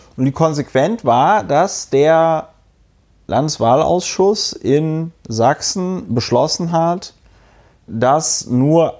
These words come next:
achtzehn Listenplätze der einundsechzig Listenplätze, die die A F D aufgestellt hat, gültig sind. Und wie kam das? Die haben also eine mehrtägige,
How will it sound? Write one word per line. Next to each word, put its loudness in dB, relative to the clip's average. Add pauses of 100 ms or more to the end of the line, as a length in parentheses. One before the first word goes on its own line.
(120)
achtzehn -2
Listenplätze 0
der 2
einundsechzig -4 (1160)
Listenplätze, -2
die -2
die 0
A 2
F -4
D 0
aufgestellt -2
hat, -6 (300)
gültig 0
sind. -10
Und -6
wie -2
kam 0
das? 0 (480)
Die 0
haben 0
also 2
eine 0
mehrtägige, 0